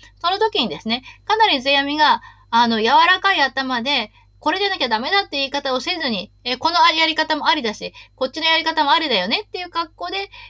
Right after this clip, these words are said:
えー、元政、あるいは元義と向き合ってたってことが、あ、ここから見えてきます。で、次ですが、「西行の能、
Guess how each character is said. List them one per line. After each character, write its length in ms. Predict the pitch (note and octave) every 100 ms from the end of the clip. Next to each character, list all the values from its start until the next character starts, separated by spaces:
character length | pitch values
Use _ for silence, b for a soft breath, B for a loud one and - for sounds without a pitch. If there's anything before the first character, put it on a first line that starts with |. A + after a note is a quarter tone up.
| -
え 60 |
ー、 40 | B3+
元 220 | B3+ C4+
政、 420 | C4 B3+ A#3+ -
あ 60 | A#3+
る 80 | C4+
い 60 |
は 80 | G3+
元 240 | G3 G#3
義 180 | A#3 F#3+
と 160 | - C#4+
向 140 | A3
き 160 | A3 C4+
合 60 |
っ 40 | C#4
て 140 | A3
た 80 | G#3+
っ 80 | G#3
て 80 | G3+
こ 120 | C4+
と 120 | G#4
が、 260 | G4 - D4
あ、 60 |
こ 160 | G#3 F#3+
こ 100 | F3
か 140 | F#4
ら 100 | D4+
見 100 | A3
え 80 | F#3+
て 120 | D#3
き 100 | -
ま 100 | B2+ -
す。 100 | _ _ _ _ _ _ _ _ _ C4
で、 140 | B3+
次 260 | - C#4+ A#3+
で 100 | A3+
す 100 | G#3
が、 220 | A3+ - B B B -
「西 340 | F4 G4 G4+
行 180 | F#4+ D#4+
の 140 | C4
能、 360 | A#3 A3+ G#3+